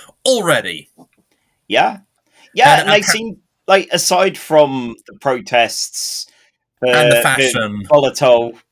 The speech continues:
Speaker 2: plant, the fashion, weird-ass looking clocks, all of that, they seem to be doing all right for themselves. Like, they're
Speaker 1: Yeah.
Speaker 2: fairly advanced for a pre-warp civilization.
Speaker 1: Like, and, and the Kazon haven't attacked them, so I guess, like, the Kazon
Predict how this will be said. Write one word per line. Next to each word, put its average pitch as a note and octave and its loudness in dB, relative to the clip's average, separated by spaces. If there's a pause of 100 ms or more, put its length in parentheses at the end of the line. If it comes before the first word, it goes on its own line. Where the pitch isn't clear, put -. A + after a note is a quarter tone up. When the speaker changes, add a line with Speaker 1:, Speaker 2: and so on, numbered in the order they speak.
(160)
Speaker 2:
plant, B2 2
the - -18
fashion, G#2 -4 (320)
weird-ass B2 0
looking G2+ -6
clocks, - -8 (300)
all D3 0
of A#2+ -6
that, C3 0
they C#3 -2
seem G#3+ -6
to - -14
be E3 -8
doing E3 -2
all C3+ -2
right B2+ 2
for F2+ -20
themselves. C#2+ -16
Like, A2 -2
they're C3+ 0
Speaker 1:
Yeah. - 0
Speaker 2:
fairly D#3 -2
advanced C3 -2
for B2 -6
a G#2 -8
pre-warp G2 -10
civilization. F2+ -8
Speaker 1:
Like, F#3+ -4 (140)
and, F#3 -6
and F#3 -4
the F#3+ -8
Kazon G#3+ -2
haven't F3+ -4
attacked C#3 -8
them, C#3 -2
so B2 -2
I A2+ 0
guess, C#3+ -4
like, B2+ -6
the G2 -14
Kazon A2+ -4